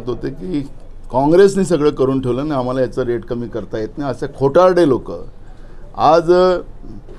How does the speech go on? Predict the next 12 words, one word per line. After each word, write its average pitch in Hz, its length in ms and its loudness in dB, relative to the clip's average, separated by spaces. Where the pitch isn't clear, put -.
लोकांनी 170 480 4
यांना 175 200 4
पटकलं 151 460 2
म्हणून 139 380 2
आता 151 220 0
दहा 131 240 2
रुपये 139 260 0
आणि 135 100 0
पाच 120 280 -2
रुपये 123 220 -4
कमी 120 240 -4
केल्यानंतर 127 680 -2